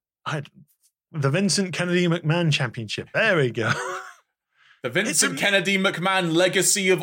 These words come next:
Speaker 2: All
Speaker 1: I'm
Speaker 2: World Conquering Legacy Championship.
Speaker 1: I, it's like, it's a conundrum. It really is, and I'm not sure.
Speaker 2: But again,
Speaker 1: But
Speaker 2: this
Speaker 1: I'm
Speaker 2: is
Speaker 1: fascinated.
Speaker 2: why.
Speaker 1: I'm
Speaker 2: But this is why the
Speaker 1: fascinated.
Speaker 2: main event is so intriguing of night two. That, so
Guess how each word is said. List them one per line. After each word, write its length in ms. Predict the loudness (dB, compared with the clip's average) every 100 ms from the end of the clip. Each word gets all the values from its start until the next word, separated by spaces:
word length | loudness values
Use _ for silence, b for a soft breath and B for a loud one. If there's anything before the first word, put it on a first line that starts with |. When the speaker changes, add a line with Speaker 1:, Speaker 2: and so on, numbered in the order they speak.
| 2
Speaker 2:
All 140 | 6 8
Speaker 1:
I'm 220 | 8 8
Speaker 2:
World 360 | 6 4 2
Conquering 560 | 0 -2 0 2 2 4
Legacy 500 | 2 2 2 0 -2
Championship. 460 | -2 -2 -4 -2 0
Speaker 1:
I, 300 | 2 2 -2 _ _ _ -14
it's 200 | -12 -8
like, 200 | -10 -10 -12
it's 220 | -12 -10
a 60 | -10
conundrum. 800 | -10 -8 -8 -6 -6 -6 -10 -14 _ _ _
It 80 | -18 -14 -10
really 380 | -6 -6 -2
is, 240 | -2 -2 -4 -10
and 120 | -10
I'm 220 | -8 -6
not 200 | -6 -8
sure. 540 | -8 -6 -6 -6 -10 -14 _ _ _ -2
Speaker 2:
But 100 | 0
again, 500 | 2 2 0 -2 -8 _
Speaker 1:
But 300 | -14 0 2
Speaker 2:
this 100 | 2
Speaker 1:
I'm 40 | 2
Speaker 2:
is 40 | 2
Speaker 1:
fascinated. 680 | 4 6 6 4 4 2 0 -2
Speaker 2:
why. 80 | 0
Speaker 1:
I'm 60 |
Speaker 2:
But 80 | 2
this 180 | 2 4
is 200 | 4 4
why 260 | 6 6 6
the 60 | 4
Speaker 1:
fascinated. 80 | 4
Speaker 2:
main 280 | 2 2 2
event 440 | 2 2 0 -4 -2
is 180 | 0 2 2
so 440 | 2 2 2 2
intriguing 760 | 2 2 0 2 0 0 -2 -2
of 120 | -2
night 260 | -2 -2
two. 300 | -2 0 0
That, 200 | 0 -4
so 220 | 0 2